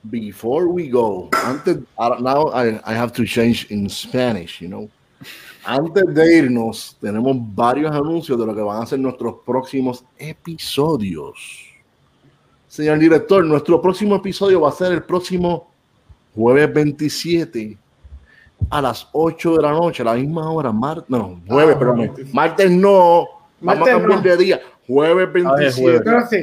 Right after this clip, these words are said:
Speaker 2: sí, sí.
Speaker 1: Jueves veintisiete,
Speaker 2: Sí.
Speaker 1: vamos a
Speaker 3: Creo que hay
Speaker 1: contarle.
Speaker 3: un, creo que hay un videíto de ese.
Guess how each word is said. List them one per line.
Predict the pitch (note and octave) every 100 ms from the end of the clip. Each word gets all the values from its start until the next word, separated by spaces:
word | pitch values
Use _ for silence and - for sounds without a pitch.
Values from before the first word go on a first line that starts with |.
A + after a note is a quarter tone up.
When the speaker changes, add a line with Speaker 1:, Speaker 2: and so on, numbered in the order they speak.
| C#3
Speaker 2:
sí, | -
sí. |
Speaker 1:
Jueves | B2+ B2 B2 C3 C#3 C#3+
veintisiete, | D3+ C#3+ D3 E3 D#3 A#2+
Speaker 2:
Sí. |
Speaker 1:
vamos | A#2 G#2+ A2
a | B2+
Speaker 3:
Creo | C#3+
que | D3+ E3+
hay | E3+ F3
Speaker 1:
contarle. | F3+ F3 E3+
Speaker 3:
un, | D3
creo | - D3+ D#3+
que |
hay | E3+
un | F3
videíto | E3+ E3+ D3+ D#3+ D#3+
de | C#3
ese. | C#3+ A#2